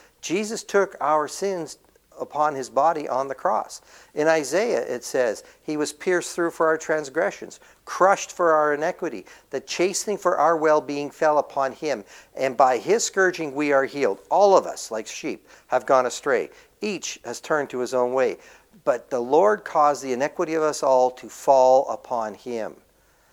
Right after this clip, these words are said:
That's why he has this feeling of being forsaken by God. He died the death we deserved, a death outside of the presence of God.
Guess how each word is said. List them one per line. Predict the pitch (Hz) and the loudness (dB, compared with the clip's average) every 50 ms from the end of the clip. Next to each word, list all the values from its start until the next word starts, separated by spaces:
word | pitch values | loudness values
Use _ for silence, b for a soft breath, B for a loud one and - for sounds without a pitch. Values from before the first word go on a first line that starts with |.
| b b b b b b b _ _ | b b b b b b b _ _
That's | - 143 170 196 208 196 - - | 4 6 6 6 6 4 -2 -4
why | 135 120 107 98 98 | 0 0 0 0 -2
he | - - 123 113 | -6 -8 -10 -6
has | 113 120 110 110 98 - | -4 -4 -4 -4 -4 -8
this | 120 101 - | -12 -14 -14
feeling | - - 139 139 139 123 113 110 - | -12 -10 -6 -4 -4 -4 -4 -4 -4
of | 113 107 110 - | -8 -8 -8 -10
being | - 131 131 127 123 117 110 107 101 b b b b b b b | -12 -10 -8 -6 -6 -8 -8 -10 -14 b b b b b b b
forsaken | - 127 120 104 - - - 139 135 131 - - 117 110 | -6 -6 -6 -4 -6 -6 -4 -4 -4 -4 -6 -12 -14 -8
by | 101 107 95 98 | -6 -4 -4 -6
God. | 92 104 123 135 147 139 113 85 73 69 - - _ b b b b b | -4 0 2 4 6 4 4 2 0 -10 -12 -16 _ b b b b b
He | _ - 165 196 220 220 | _ -6 -4 -4 -4 0
died | 160 170 151 147 151 147 131 - | 2 4 6 6 6 4 2 -2
the | 123 107 | -8 -4
death | - 143 143 139 135 135 - b b b b - | 0 2 4 4 4 0 -4 b b b b -10
we | 117 139 151 156 147 139 | -4 -4 -2 -2 -4 -6
deserved, | 113 117 104 - - 151 185 175 123 78 - - - _ - b b b b b b | -8 -8 -8 0 0 2 2 2 -2 -4 -8 -16 -20 _ -20 b b b b b b
a | 135 117 | -2 -2
death | - 117 147 156 143 135 - | 0 4 4 4 4 4 2
outside | 143 147 143 143 - - - 160 208 247 226 | 2 2 2 2 -2 2 4 4 4 4 2
of | 196 151 | 0 -2
the | 131 | -4
presence | - - - 127 117 101 101 98 - - | -6 -2 -2 -2 -2 -2 -6 -14 -12 -12
of | 110 90 - | -12 -12 -6
God. | - 104 95 82 60 - - | -4 -2 -2 -2 -6 -10 -16